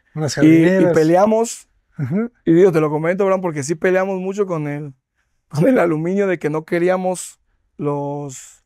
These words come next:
Speaker 2: conectores.
Speaker 1: Claro,
Speaker 2: O sea, quería
Speaker 1: claro,
Speaker 2: meter los
Speaker 1: claro.
Speaker 2: conectores por seguridad, pero le dijimos, "Es que yo quiero que se vea limpio".
Speaker 1: Ujú.
Speaker 2: Y ha aguantado los nortes, así que
Speaker 1: ¿Cuánto,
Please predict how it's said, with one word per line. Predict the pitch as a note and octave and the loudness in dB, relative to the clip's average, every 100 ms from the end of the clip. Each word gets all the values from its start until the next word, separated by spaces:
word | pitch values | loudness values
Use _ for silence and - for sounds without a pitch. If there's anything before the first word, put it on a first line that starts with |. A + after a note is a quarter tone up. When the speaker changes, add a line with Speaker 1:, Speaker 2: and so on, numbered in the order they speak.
| _ _ | _ _
Speaker 2:
conectores. | - C#3+ D3 - E3 D#3+ A#2+ - _ _ _ | -4 -4 -4 0 0 0 -6 -16 _ _ _
Speaker 1:
Claro, | - F3+ | -2 2
Speaker 2:
O | |
sea, | F#3+ | 2
quería | F3 F3+ | 2 2
Speaker 1:
claro, | F3 | 2
Speaker 2:
meter | F3 | 0
los | F#3 | 0
Speaker 1:
claro. | E3 | -2
Speaker 2:
conectores | D#3 C#3 F3 F#3 | -4 -2 -2 -2
por | F3+ D#3+ | -4 -8
seguridad, | D3 C#3+ D#3+ | -6 -4 -4
pero | F#3 D#3 | -4 -8
le | D3 - _ _ | -8 -12 _ _
dijimos, | D#3 D#3+ | -6 -6
"Es | C#3+ | -4
que | F#3+ | -2
yo | F3+ | -2
quiero | F3 G3+ | 0 -2
que | F#3+ | -2
se | D#3+ | -4
vea | D#3 F3 F#3+ | -2 0 0
limpio". | F3 F#3 G#3+ F3 C#3 B2 _ _ | -2 -4 -6 -6 -8 -10 _ _
Speaker 1:
Ujú. | E3+ D#3 D3 G#3 _ | -12 -10 -10 -14 _
Speaker 2:
Y | - | 2
ha | D3 | 4
aguantado | E3+ G3 F3 F3+ F#3+ | 4 2 0 0 0
los | D#3+ | -2
nortes, | D#3 D#3+ D#3 | -8 -10 -12
así | C#3+ D#3 | -14 -8
que | F#3 E3+ B2+ _ _ _ _ | -4 -4 -6 _ _ _ _
Speaker 1:
¿Cuánto, | - G#3 | -2 0